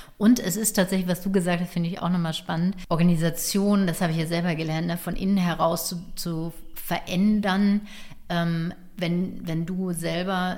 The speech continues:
sozusagen eine neue Sprache sprichst,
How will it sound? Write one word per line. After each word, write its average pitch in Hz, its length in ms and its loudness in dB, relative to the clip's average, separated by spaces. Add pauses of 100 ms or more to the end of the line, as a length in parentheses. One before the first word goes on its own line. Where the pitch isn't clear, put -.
(140)
sozusagen 165 520 -4
eine 156 240 -4
neue 165 340 -2
Sprache 170 520 -4
sprichst, - 680 -8